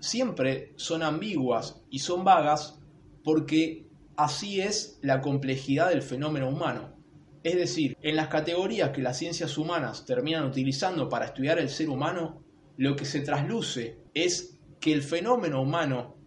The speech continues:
es ambiguo y es vago, que es complejo de poder reducir a categorías causales y sistemáticas,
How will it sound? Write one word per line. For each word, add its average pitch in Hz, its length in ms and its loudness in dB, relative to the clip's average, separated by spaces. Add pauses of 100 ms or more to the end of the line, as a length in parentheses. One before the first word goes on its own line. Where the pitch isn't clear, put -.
es 135 220 0
ambiguo 139 520 2
y 123 120 -2
es 131 100 -2
vago, 113 380 0
que 160 420 0
es 208 140 0
complejo 185 680 -2
de 151 140 2
poder 151 400 2
reducir 151 500 -2
a 156 80 2
categorías 131 560 -2
causales 143 600 -2
y 135 60 -8
sistemáticas, 151 960 -4